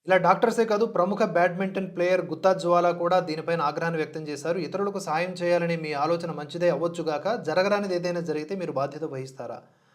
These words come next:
అనేది ఆమె సమంతకి against-గా చేసినటువంటి కామెంట్స్. "జనాలకు ఆరోగ్య సూచనలు ఇచ్చే సెలబ్రిటీలను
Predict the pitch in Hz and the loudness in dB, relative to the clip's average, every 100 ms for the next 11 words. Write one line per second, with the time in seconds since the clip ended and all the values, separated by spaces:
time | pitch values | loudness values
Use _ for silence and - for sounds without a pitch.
0 | _ - 151 147 127 117 - _ - 143 | _ -12 -8 -6 -8 -10 -18 _ -8 -6
1 | 131 123 139 151 147 139 139 139 139 135 | -6 -8 -8 -8 -6 -6 -4 -6 -8 -8
2 | 135 139 120 127 120 117 - 98 98 - | -10 -8 -10 -10 -12 -14 -14 -14 -16 -20
3 | - _ _ _ 139 175 214 226 202 180 | -20 _ _ _ -2 2 4 4 6 6
4 | 196 202 196 190 185 180 175 170 170 165 | 6 2 -2 -4 -4 -6 -4 -4 -2 -4
5 | 170 170 165 175 | -2 -4 -2 -4